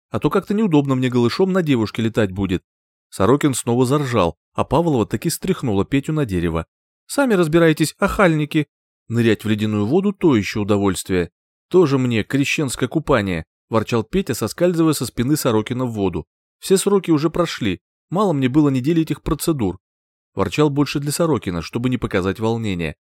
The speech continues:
а как себя естественно вести в такой ситуации, он не знал.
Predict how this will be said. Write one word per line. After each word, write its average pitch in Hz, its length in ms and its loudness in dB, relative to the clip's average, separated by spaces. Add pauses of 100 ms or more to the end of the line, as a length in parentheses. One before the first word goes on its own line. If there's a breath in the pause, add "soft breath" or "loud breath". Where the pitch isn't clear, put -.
(200)
а 117 100 -4
как 110 160 -2
себя 113 220 -2
естественно 107 520 -2
вести 95 300 -4
в - 60 -12
такой 90 260 -4
ситуации, 135 640 -2 (120)
он 151 140 0
не 180 120 -2
знал. 95 360 -2